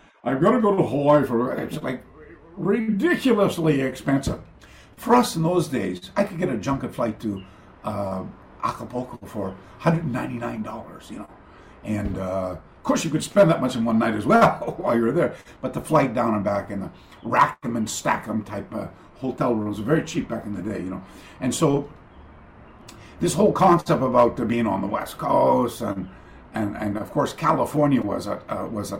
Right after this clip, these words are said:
target location. Southern California, you know, was like, uh, and, uh, beautiful weather, friendly people, uh, in those, and in, of course, in those days, you know, late seventies, early eighties,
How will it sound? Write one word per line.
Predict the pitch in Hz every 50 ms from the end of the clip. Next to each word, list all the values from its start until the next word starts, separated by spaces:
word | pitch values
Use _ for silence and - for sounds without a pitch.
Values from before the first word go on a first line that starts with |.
| -
target | - - - 131 120 127 120 117 113 107
location. | 98 95 - 117 110 107 95 92 - - - - - -
Southern | - - - 151 156 160 175 175 180 165
California, | 151 165 165 160 165 160 156 - 165 170 156 151 131 113 98 95
you | 98 113 117
know, | 110
was | 107 101 98 98 98
like, | 101 101 98 - - - - - - - - - - -
uh, | - - -
and, | - - 120 113 113 110 110
uh, | 110 104 104 101 98 95 92 - - - - - - - - -
beautiful | 98 131 151 160 170 - 156 143
weather, | 131 147 151 151 147 151 151 143 143 143 139 135 135 131 131 127 127 120 107 104 - - - - - - - - - - - -
friendly | - - 175 139 127 120 117 120 120
people, | 120 - 165 160 147 151 143 143 143 131 123 120 120 117 113 117 113 107 107 107 104 101 - - - - - - - - - - - -
uh, | 123 117 107 104 104 101 98 101 - - - - - - - - - 180 185 196 190 - - - - - - - - -
in | - 202 180 175 151
those, | 131 165 190 190 175 160 170 180 -
and | 165 147 135
in, | 127 131 -
of | - - -
course, | - 160 - -
in | 123 120 113 110
those | 110 139 151 156 156 156 139 127 123
days, | 117 101 104 92 90 87 104
you | 120 123
know, | 104 95
late | 101 104 104 95 95
seventies, | - - - 98 98 95 90 87
early | - 95 87 95 98 98
eighties, | - -